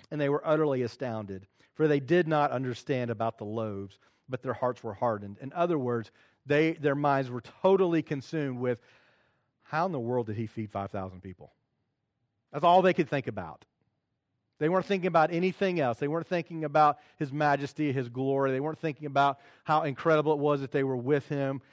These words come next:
They weren't thinking about, "This is the Savior of the <laughs> world." <coughs> We are walking with him.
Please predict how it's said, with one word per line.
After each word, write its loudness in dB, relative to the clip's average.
They 0
weren't 2
thinking -2
about, 2
"This 0
is 0
the -4
Savior 0
of -4
the -4
<laughs> -6
world." -4
<coughs> -14
We -8
are -6
walking -6
with -18
him. -20